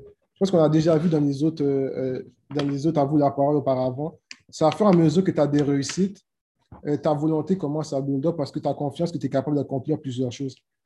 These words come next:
Donc, juste le fait d'avoir résisté à une tentation une fois, deux fois, trois fois, quatre fois, cinq fois,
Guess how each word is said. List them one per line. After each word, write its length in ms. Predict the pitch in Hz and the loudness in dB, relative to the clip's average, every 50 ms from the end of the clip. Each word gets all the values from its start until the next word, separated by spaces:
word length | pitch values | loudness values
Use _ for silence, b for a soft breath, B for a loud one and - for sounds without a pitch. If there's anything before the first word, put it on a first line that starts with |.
| _ _ - | _ _ -4
Donc, 160 | 151 147 143 | -2 0 2
juste 160 | 135 180 202 196 | 2 2 4 4
le 100 | 185 170 | 4 2
fait 120 | 175 190 | 4 4
d'avoir 480 | 185 165 156 147 143 151 170 165 151 139 | 4 4 4 4 4 4 4 4 4 4
résisté 600 | 151 156 151 139 135 143 139 - - 165 165 160 | 2 0 0 0 -4 -8 -10 -6 -2 0 0 0
à 40 | 147 | 0
une 140 | 139 143 - | 0 -2 -4
tentation 760 | 139 139 - - 131 135 131 - 151 156 160 160 160 - _ - | -6 -6 -4 -4 -4 -4 -4 -2 -2 0 0 0 -4 -6 _ -4
une 160 | 151 147 123 | -4 -4 -4
fois, 260 | - 139 143 147 139 | -2 0 0 0 0
deux 160 | 135 139 143 | 0 0 -2
fois, 240 | 135 - - 147 143 | -2 -2 -4 -4 -4
trois 240 | 139 - 135 135 131 | -4 -4 -4 -4 -2
fois, 160 | - 147 143 | -2 -2 -4
quatre 240 | 139 - 135 131 - | -2 -2 -4 -4 -4
fois, 140 | - 143 139 | -4 -4 -4
cinq 240 | - - 135 131 | -4 -4 -6 -6
fois, 280 | - - 143 156 185 - | -6 -4 -4 -4 -6 -8